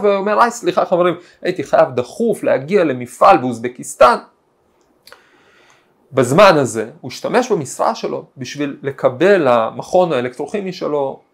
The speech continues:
עובדים יהודים שלא הסכימו לקלוט אותם במקומות אחרים בגלל כל מיני מכסות חצי רשמיות של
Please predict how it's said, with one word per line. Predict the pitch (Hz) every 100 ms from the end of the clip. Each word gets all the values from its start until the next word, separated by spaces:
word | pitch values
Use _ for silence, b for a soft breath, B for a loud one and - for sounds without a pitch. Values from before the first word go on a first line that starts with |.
| _
עובדים | 151 147 208
יהודים | 202 185 127 123 123 139
שלא | - 139 127 127 120 - _ _ 139 160
הסכימו | 165 214 190
לקלוט | 196 - 233
אותם | 220 160
במקומות | 135 123 156 165
אחרים | 175 220 226 175
בגלל | 147 151
כל | 147 175
מיני | 170 151
מכסות | 147 - 190 170
חצי | - - 170
רשמיות | 151 - 139 147
של | 147